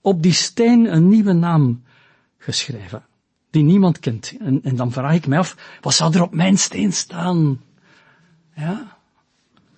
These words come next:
Ja, ik denk dat op mijn steen gewoon de naam van de Heer Jezus staat. Ehm, of iets wat met hem te maken heeft.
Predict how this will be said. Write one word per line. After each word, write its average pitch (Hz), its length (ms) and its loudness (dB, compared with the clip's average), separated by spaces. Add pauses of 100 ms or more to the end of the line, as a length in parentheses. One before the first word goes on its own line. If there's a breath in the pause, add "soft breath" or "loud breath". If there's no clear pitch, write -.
(1400)
Ja, 143 480 0 (1300)
ik - 200 -6
denk 190 200 4
dat 185 160 0
op 160 100 -6
mijn 120 180 -4
steen 175 400 -2
gewoon 151 300 0
de 180 80 0
naam 143 220 0
van 165 120 2
de 139 60 4
Heer 120 180 -2
Jezus 123 280 -4
staat. - 500 -16 (3750)
Ehm, 123 520 0 (1400)
of 156 140 2
iets 214 220 2
wat 220 120 4
met 156 140 4
hem 170 200 4
te 156 80 2
maken 147 380 0
heeft. - 480 -10